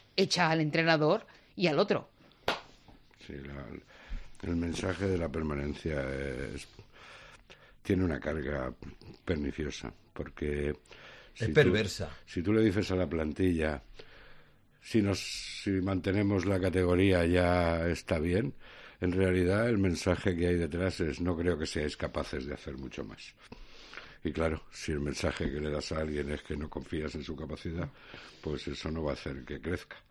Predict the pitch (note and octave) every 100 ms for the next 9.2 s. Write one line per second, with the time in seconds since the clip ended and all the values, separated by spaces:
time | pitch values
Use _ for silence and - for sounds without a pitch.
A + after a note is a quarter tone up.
0 | - - - G2+ G2+ F#2 A2 A#2 A2 A#2+
1 | F2+ C3 A#2+ B2+ C3 G#2+ F#2+ A2 A#2 A2+
2 | A#2 C3 A2 G#2+ G2+ G2 A2+ A#2 A2 A#2+
3 | G#2+ F#2+ - - D#2 D#2 G2+ A2 - F2
4 | B2 B2+ A#2+ G#2 F2+ F2+ A2+ A2+ A2 G2
5 | B2 B2 A#2 B2 G#2 A2+ A#2 - G#2 A2+
6 | B2 B2 A#2 A#2 A#2+ A#2+ A2+ - A#2+ A2
7 | A2+ G#2+ C3 G#2 F2+ A2+ A2 B2 A#2 B2+
8 | G2 A2 F#2+ G2+ A2+ A2+ G#2+ C3 C3+ B2+
9 | A2 -